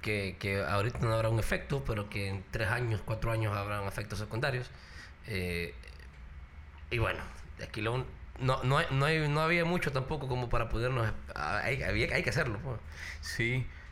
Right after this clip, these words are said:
Speaker 2: Sí, exacto. Ahora, otra de las cuestiones que aquí sí, sí me llama la atención, que aquí sí yo o-, voy a dar nada más mi comentario, pero no quiere decir que es la realidad, el tema del tiempo entre una dosis y otra, porque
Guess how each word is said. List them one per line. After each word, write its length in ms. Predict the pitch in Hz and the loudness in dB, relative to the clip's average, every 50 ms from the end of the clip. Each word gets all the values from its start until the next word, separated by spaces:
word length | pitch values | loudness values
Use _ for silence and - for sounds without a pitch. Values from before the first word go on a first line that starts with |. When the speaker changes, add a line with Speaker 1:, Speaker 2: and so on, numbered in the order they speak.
| - - | -12 -4
Speaker 2:
Sí, 160 | - - 214 | 2 4 4
exacto. 480 | 214 147 - 175 196 208 - - 135 113 | 6 6 6 6 4 4 4 2 2 4
Ahora, 260 | 135 151 147 131 - | 4 4 4 4 2
otra 260 | 123 139 - 180 185 | 2 2 2 2 2
de 60 | 185 180 | 2 2
las 140 | 170 151 | 0 0
cuestiones 440 | - - 147 - - 156 160 175 170 | -2 -4 -2 0 0 2 2 2 2
que 200 | - 147 127 - - | 2 2 2 2 2
aquí 300 | 113 101 - - 151 151 | 0 -2 -2 -2 -2 -2
sí, 360 | 147 - - 170 160 156 - - | -2 -2 -2 0 0 -2 -2 -4
sí 140 | - - | -2 2
me 140 | 139 139 139 | 2 4 4
llama 220 | 139 135 143 147 139 | 4 4 4 4 4
la 80 | 143 | 2
atención, 460 | 139 - 131 123 - - 139 139 147 | 2 2 2 0 2 2 2 0 0
que 300 | 143 - - 113 101 - - | -2 0 0 0 0 0 -2
aquí 280 | - - - - 123 | -4 -4 -4 -4 -4
sí 160 | 120 - 143 135 | -2 -2 0 0
yo 280 | 135 135 135 131 - - - - | 0 0 0 -2 -4 -6 -8 -6
o-, 180 | - 120 107 104 - | -4 -4 -4 -2 0
voy 140 | - 120 120 | 2 2 4
a 80 | 120 123 | 4 4
dar 180 | 131 139 139 135 - - - - | 4 2 2 0 -4 -6 -4 -2
nada 180 | 113 117 120 123 | 0 2 2 4
más 140 | 135 131 | 4 6
mi 140 | 131 131 131 | 6 4 4
comentario, 640 | 123 - 123 120 110 101 101 - 135 143 139 127 110 - | 2 0 0 0 2 2 2 2 2 2 2 0 0 0
pero 160 | - 107 107 | 0 2 2
no 200 | 104 104 107 104 | 2 2 2 0
quiere 180 | 107 120 117 117 | -2 -2 -2 -2
decir 220 | 110 127 117 - | -2 -2 -4 -2
que 100 | - 110 | -4 -4
es 60 | 110 | -2
la 140 | 117 110 107 | -2 -2 0
realidad, 460 | 113 117 110 107 113 117 117 113 - - - - - - - - - - - - | 0 0 0 0 0 -2 -2 -2 -4 -6 -10 -12 -12 -12 -12 -12 -14 -14 -8 -4
el 180 | - 127 117 - | -2 -2 0 2
tema 240 | - 123 143 160 175 | 2 2 4 4 4
del 240 | 156 - 113 104 107 | 2 2 0 -2 -2
tiempo 420 | - 151 165 170 165 147 120 113 | 0 0 2 2 0 0 -2 -2
entre 220 | 110 104 - 110 | -2 -2 0 0
una 300 | 104 113 120 127 127 120 | 0 0 2 2 2 2
dosis 300 | 117 120 123 120 120 110 | 2 0 0 -2 -2 -2
y 120 | 104 104 110 | 0 0 0
otra, 400 | 143 170 165 - - 95 95 - | 0 0 0 -2 -4 -4 -2 -2
porque 480 | - 110 110 - - 110 107 104 101 | -2 -2 0 0 2 2 2 2 2